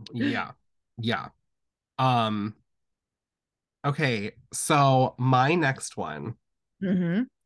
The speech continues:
Speaker 1: I'm trying to think on how to not spoil this book.
Speaker 2: Okay. That's always difficult with some of them.
Speaker 1: There's a movie.
Speaker 2: Mm-hmm.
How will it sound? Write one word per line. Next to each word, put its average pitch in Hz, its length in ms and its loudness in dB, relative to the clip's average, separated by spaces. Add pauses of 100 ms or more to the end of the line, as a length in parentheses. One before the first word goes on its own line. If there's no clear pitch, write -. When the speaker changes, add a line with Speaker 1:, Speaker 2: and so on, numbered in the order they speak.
(560)
Speaker 1:
I'm 127 200 4
trying 135 560 2
to 185 140 -2
think 123 520 0
on 120 140 0
how 110 240 -2
to 113 80 -2
not 113 260 -2
spoil 98 420 -4
this 104 220 -6
book. - 580 -6 (1500)
Speaker 2:
Okay. 170 240 -4 (1200)
That's - 160 -6
always 262 260 2
difficult 156 480 -2
with 147 100 -6
some 151 220 -8
of 147 180 -6
them. 147 320 -6 (480)
Speaker 1:
There's 170 300 4
a 226 60 6
movie. 107 540 0 (760)
Speaker 2:
Mm-hmm. 180 320 2